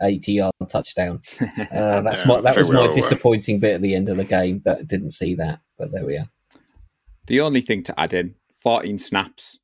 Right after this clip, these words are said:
Speaker 2: but the wide receiver was obviously Deebo and, uh, Ayuk last night. But we've said it before, it's nice to see him in the mix. It's nice to see him on the field. And we all know on this show, if you contribute on special teams, look at Womack last year,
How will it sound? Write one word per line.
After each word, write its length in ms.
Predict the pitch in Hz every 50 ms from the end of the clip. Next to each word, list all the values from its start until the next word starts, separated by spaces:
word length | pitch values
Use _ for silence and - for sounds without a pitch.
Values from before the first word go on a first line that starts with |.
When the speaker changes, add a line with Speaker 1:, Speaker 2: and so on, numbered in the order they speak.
| _ _ -
Speaker 2:
but 140 | - - -
the 80 | - 90
wide 260 | 95 95 92 92 87
receiver 640 | 90 - - - 90 90 90 - 92 85 85 - _ _ _ _ -
was 100 | 90 -
obviously 360 | 95 85 80 87 - - 85 78
Deebo 600 | - 90 87 87 87 - 87 85 85 82 - _ _ _ _ _
and, 280 | - 92 87 85 85 85
uh, 420 | 87 82 82 80 80 80 78 73 - _ - -
Ayuk 420 | 80 82 85 87 87 85 - -
last 180 | 90 87 - -
night. 200 | 87 85 85 82 - -
But 180 | 82 78 - - - - - _ _ -
we've 120 | 117 113
said 160 | - 151 151
it 100 | 160 -
before, 300 | - 107 - - 117 113
it's 160 | 107 - -
nice 220 | 127 113 113 110 -
to 100 | - 110
see 200 | - - 104 101
him 100 | 95 -
in 140 | - 98 98
the 60 | 95 95
mix. 320 | 104 98 - _ - -
It's 140 | - - -
nice 140 | 98 92 -
to 40 |
see 100 | - 98
him 60 | 92 90
on 80 | 90
the 80 | 87 85
field. 420 | - 95 92 92 95 90 92 - -
And 240 | - 101 101 90 - -
we 140 | 104 104
all 180 | 104 101 104 104
know 120 | 104 101
on 140 | 98 98 92 90
this 100 | 90 -
show, 340 | - - 90 85 82 - -
if 240 | - 101 95 - -
you 60 | 95 -
contribute 460 | - 113 110 104 - - 104 104 - -
on 80 | 92
special 400 | 87 - - 95 95 - 101 87
teams, 340 | - - 87 87 90 87 -
look 160 | 90 92 -
at 60 | 101
Womack 420 | - 98 95 95 95 92 87 85 -
last 220 | 90 85 - - -
year, 220 | 95 95 82